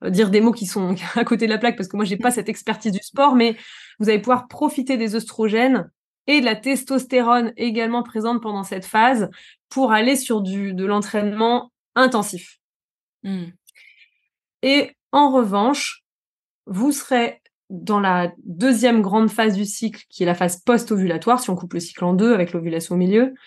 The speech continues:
Speaker 1: euh, dans la, la grande deuxi-, enfin, dans la deuxième grande phase,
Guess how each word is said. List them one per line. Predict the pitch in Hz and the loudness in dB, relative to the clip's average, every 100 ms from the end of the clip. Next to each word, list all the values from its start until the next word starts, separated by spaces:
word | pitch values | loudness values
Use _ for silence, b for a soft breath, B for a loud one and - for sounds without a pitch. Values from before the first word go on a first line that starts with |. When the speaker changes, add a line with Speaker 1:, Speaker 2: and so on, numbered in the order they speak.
| B B B _ _ - | B B B _ _ -6
Speaker 1:
euh, | 202 190 180 170 165 | -2 0 0 0 -2
dans | 175 185 | -2 -2
la, | 175 - | -2 -4
la | 180 175 | -8 -8
grande | 170 190 254 220 | -4 2 4 4
deuxi-, | 208 - | 0 -4
enfin, | 180 | -6
dans | 165 | -4
la | 170 | -4
deuxième | 165 226 226 | 0 2 4
grande | 196 202 | 2 0
phase, | 190 214 262 208 | 2 2 2 0